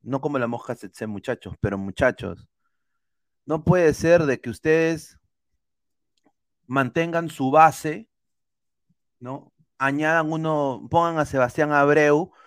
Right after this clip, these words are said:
que hoy día no ha mostrado nada Sebastián Abreu y se ha sentado como, como tía en, en, en fiesta infantil,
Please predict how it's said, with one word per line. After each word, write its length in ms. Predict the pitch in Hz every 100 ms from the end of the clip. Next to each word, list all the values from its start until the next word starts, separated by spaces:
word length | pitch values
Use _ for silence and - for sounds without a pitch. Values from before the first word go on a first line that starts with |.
| _ _ _ -
que 320 | 127 123 113 - - -
hoy 160 | 113
día 180 | 123 180
no 80 | 156
ha 60 | 156
mostrado 500 | 131 - 151 139 127
nada 300 | 165 151 127
Sebastián 420 | 123 113 143 135
Abreu 380 | 131 143 156 139
y 40 |
se 120 | -
ha 60 | 139
sentado 500 | - 131 131 147 139
como, 420 | 131 113 107 104
como 300 | 117 110 110
tía 580 | - 165 156 139 123 110
en, 400 | 107 104 104 104
en, 760 | 101 104 101 101 98 95 98 98 -
en 200 | 107 104
fiesta 320 | - 156 151
infantil, 640 | 135 120 110 143 139 175